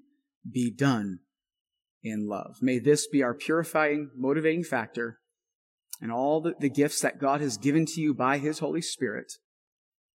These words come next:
to be used to the glory of God and the building up of His people. And, and when you do this, you will with joy and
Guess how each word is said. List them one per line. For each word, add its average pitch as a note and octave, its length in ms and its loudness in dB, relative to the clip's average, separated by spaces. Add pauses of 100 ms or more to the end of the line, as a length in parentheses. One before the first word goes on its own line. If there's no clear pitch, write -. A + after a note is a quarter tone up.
(140)
to D3 80 -4
be A#2 100 -4
used B2 720 0 (540)
to - 80 -14
the B2 100 -4
glory C3 280 0
of E3 120 -2
God A2 300 -2 (460)
and A#2+ 100 0
the A2 60 0
building B2 360 0
up G#2 160 -10 (800)
of A2+ 260 -10 (400)
His - 180 -8
people. - 380 -12 (540)
And, B2 260 0
and D3 180 4
when A3 160 10
you F#3+ 140 8
do A3+ 320 10
this, A#2 420 2
you F3+ 300 6
will F#3+ 300 8
with E3+ 340 4
joy D3 760 4 (220)
and D3+ 260 8